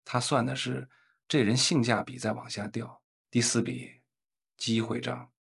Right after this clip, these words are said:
新项目来了，需要快速拉数据做分析，谁接得住用A I的人，谁接不住？你，不是你能力差，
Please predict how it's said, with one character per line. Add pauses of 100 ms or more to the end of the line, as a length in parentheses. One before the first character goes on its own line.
新
项
目
来
了， (320)
需
要
快
速
拉
数
据
做
分
析， (340)
谁
接
得
住 (540)
用
A
I
的
人， (400)
谁
接
不
住？ (520)
你， (280)
不
是
你
能
力
差，